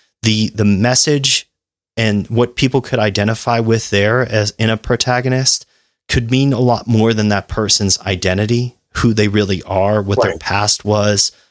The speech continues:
Speaker 1: what their race or skin color may be, or who they voted for, that it's just, like, the ideas are much larger and much more, uh,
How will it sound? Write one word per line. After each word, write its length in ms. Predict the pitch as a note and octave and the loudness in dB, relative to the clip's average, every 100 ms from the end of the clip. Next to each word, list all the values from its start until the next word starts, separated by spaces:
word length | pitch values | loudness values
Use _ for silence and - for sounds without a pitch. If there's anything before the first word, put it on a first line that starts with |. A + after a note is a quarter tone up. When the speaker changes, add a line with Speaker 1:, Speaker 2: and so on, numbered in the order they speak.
| _ A#2 | _ -4
Speaker 1:
what 160 | A2+ | -2
their 120 | G#2 | -4
race 420 | F2+ G#2 A2 G#2+ G2 | -2 -2 0 0 0
or 60 | |
skin 320 | - - A2 A2 | -2 0 -2 -2
color 340 | A#2 A2 G2+ | 0 0 0
may 200 | G#2+ G#2 | 0 0
be, 460 | G#2 G2+ G#2 G#2 F2 | 0 2 4 2 2
or 160 | G2 F2 | 0 2
who 140 | A#2+ | 2
they 140 | A2 G#2+ | 2 0
voted 400 | G2 A2 C3 - | 0 2 0 -2
for, 380 | F#2 E2 D#2 - _ _ _ - | -4 -2 -4 -10 _ _ _ -8
that 100 | A2 | -2
it's 120 | G#2+ | 0
just, 200 | A#2+ - | 2 2
like, 140 | A2 - | 0 0
the 140 | A#2 - | -4 -2
ideas 880 | A#2 A2 G2 F#2+ A2 D#2+ - - _ - | -2 -2 -2 0 0 0 -2 -2 _ -4
are 100 | G#2 | -2
much 300 | F#2+ G#2 - - | 0 0 -2 -8
larger 640 | A2 G2 G2+ F2+ D2 - _ _ _ _ - | -2 2 2 0 -8 -16 _ _ _ _ -4
and 120 | G2+ | 0
much 260 | F#2+ F#2 - | 0 0 -2
more, 380 | F2 E2+ D2 - | -2 -2 -4 -6
uh, 180 | F2+ | -6